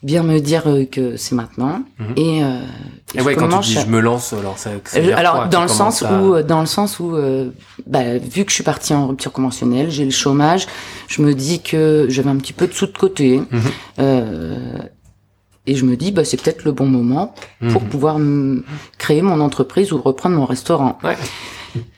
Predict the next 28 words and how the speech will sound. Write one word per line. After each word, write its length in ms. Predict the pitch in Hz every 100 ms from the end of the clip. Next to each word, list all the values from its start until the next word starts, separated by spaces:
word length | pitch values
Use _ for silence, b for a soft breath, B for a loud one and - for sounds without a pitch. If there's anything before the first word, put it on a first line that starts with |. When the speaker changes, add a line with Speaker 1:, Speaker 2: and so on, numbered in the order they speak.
| -
Speaker 1:
Donc, 420 | 151 175 180 170
euh, 240 | 170 165 156
je 160 | 143
commence 400 | 156 - 151 143
à 60 | 139
faire, 240 | - 135
euh, 100 | 131
certaines 400 | 123 - - 131
démarches. 720 | 127 123 135 160 170 175 - 147
Je 120 | 139
suis, 280 | - - 127
je 80 |
suis 220 | 127 - 135
sur 260 | - 127
un, 460 | 120 123 120 113 117 - 127 - _ _ _ -
une 140 | 131
reprise 440 | 131 165 - 135
de 120 | 117 123
bar-restaurant 960 | 120 131 123 127 - - 127 123 135
qui 240 | 135 127 120
avait 160 | 117
liquidé. 800 | 117 117 - 123 123 151 190 202 B B B B B B B B _ _ _ _ _ -
Et 80 | 151
en 80 |
fait, 380 | 120 180 196 -
ben, 240 | 151 135 127
je 160 | 123
sens 440 | 143 - - 247